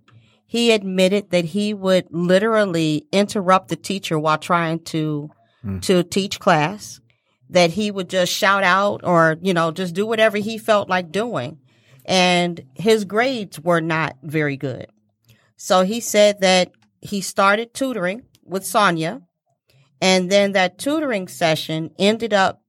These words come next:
Speaker 1: you know, him learning some breathing techniques to help him with studying and focusing and things.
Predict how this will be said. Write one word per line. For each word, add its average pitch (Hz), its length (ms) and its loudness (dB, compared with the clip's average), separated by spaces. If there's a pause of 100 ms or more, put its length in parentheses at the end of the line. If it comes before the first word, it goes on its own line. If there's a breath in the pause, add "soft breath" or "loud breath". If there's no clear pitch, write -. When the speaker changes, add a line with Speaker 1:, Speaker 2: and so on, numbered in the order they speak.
(200)
Speaker 1:
you 190 100 -6
know, 175 160 2
him 196 240 2
learning 190 600 0
some 185 260 0
breathing 208 420 -4
techniques 165 560 -2
to 180 140 -2
help 180 260 2
him 185 180 0
with 175 140 -6
studying 180 580 2
and 180 160 -6
focusing 180 680 0
and 160 120 -8
things. 156 520 -2